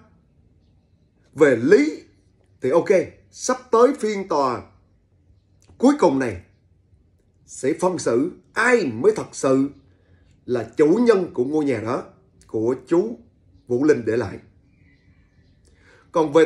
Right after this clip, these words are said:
tình thì tôi nói thật anh chị luôn, chú Linh qua đời và không để lại một tấm di chúc nào cả, thì tất nhiên, lẽ dĩ nhiên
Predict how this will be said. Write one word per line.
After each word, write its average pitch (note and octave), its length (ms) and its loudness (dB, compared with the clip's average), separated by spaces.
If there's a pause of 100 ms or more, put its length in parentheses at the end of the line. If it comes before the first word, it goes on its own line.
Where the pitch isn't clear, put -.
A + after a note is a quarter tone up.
tình F#3 220 2 (760)
thì G#3+ 140 4
tôi B3 100 6
nói C#4 120 2
thật F#3+ 160 -4
anh A3 180 -6
chị D#3+ 160 4
luôn, A3 280 2 (840)
chú C#4+ 200 -2
Linh C4 260 2 (1600)
qua G3+ 260 -2
đời C#3 260 -6 (340)
và A2 220 -14
không B3+ 300 -6
để D3+ 180 0
lại D#3+ 160 -4
một A#2+ 180 -8
tấm A#3+ 240 -6
di A3 220 -6
chúc D4+ 140 -4
nào B2 200 -8
cả, A2+ 200 -10 (880)
thì D#3 120 -4 (120)
tất - 220 0
nhiên, C#4+ 320 2 (280)
lẽ D#3+ 380 4 (100)
dĩ G3+ 100 -4
nhiên B3+ 360 -2